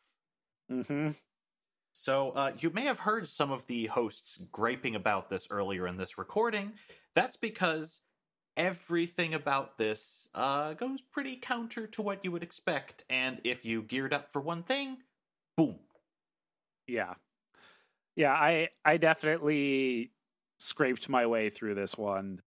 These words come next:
Speaker 1: It was a good, like, I thought it was a good fight, but I don't think at this point you have any ability to slow down enemies, so you just kinda have to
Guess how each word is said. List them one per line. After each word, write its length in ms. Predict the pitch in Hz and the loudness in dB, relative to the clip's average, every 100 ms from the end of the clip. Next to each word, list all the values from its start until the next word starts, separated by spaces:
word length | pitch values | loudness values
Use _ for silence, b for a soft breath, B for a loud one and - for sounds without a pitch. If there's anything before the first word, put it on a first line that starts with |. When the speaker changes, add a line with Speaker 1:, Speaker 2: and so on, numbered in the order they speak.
| _ _ | _ _
Speaker 1:
It 80 | 151 | 2
was 120 | 214 | 4
a 60 | 240 | 4
good, 260 | 180 320 233 | 4 4 6
like, 160 | 185 185 | 6 8
I 100 | 190 | 6
thought 180 | 226 320 | 6 4
it 80 | 330 | 4
was 140 | 196 | 2
a 40 | 160 | 4
good 280 | 135 147 | 4 2
fight, 380 | - 147 175 127 _ _ - | 4 2 2 -2 _ _ 4
but 180 | 160 170 | 4 6
I 160 | 160 | 6
don't 160 | 170 247 | 6 4
think 140 | 285 | 0
at 80 | 240 | 2
this 160 | 170 - | 0 2
point 240 | 175 165 | 2 2
you 140 | 139 139 | 2 4
have 260 | 143 135 | 4 4
any 200 | 131 131 | 2 2
ability 360 | 120 123 123 120 | 2 2 2 0
to 80 | 110 | 0
slow 460 | - - 120 120 | -4 -2 2 2
down 320 | 117 110 110 101 | 4 2 2 0
enemies, 500 | 101 117 127 135 - | -4 -4 -2 -4 -4
so 320 | - 107 107 | -2 -2 0
you 140 | 110 | 0
just 180 | 123 - | -2 -2
kinda 300 | - 131 120 | 0 2 4
have 220 | 120 120 | 4 2
to 220 | - 117 | 2 2